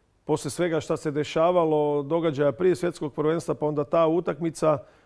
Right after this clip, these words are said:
onda smo malo, ovoga, ušli u, u fazu straha i onda smo se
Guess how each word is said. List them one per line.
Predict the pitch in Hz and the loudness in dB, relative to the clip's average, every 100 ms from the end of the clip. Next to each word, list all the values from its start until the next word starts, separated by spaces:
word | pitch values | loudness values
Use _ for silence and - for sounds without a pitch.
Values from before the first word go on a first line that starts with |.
| _ | _
onda | - 151 151 | -6 -2 -2
smo | 151 147 | -2 -2
malo, | 151 160 151 | 0 2 2
ovoga, | 143 139 139 131 143 139 131 - _ _ _ _ _ _ _ _ _ _ _ _ - | 2 0 -2 0 0 0 0 -6 _ _ _ _ _ _ _ _ _ _ _ _ -4
ušli | 151 151 139 131 | -2 -2 -4 -2
u, | 127 127 117 117 98 - _ _ _ _ - | -4 -6 -10 -14 -18 -20 _ _ _ _ -14
u | 117 | -6
fazu | - 147 131 120 | 2 2 2 -2
straha | - 160 180 156 165 151 - _ _ _ _ _ _ _ - | -2 2 4 6 4 2 -8 _ _ _ _ _ _ _ -6
i | 147 | -2
onda | 151 151 | 0 -2
smo | 147 143 | -2 -6
se | - 147 139 | -2 -2 -2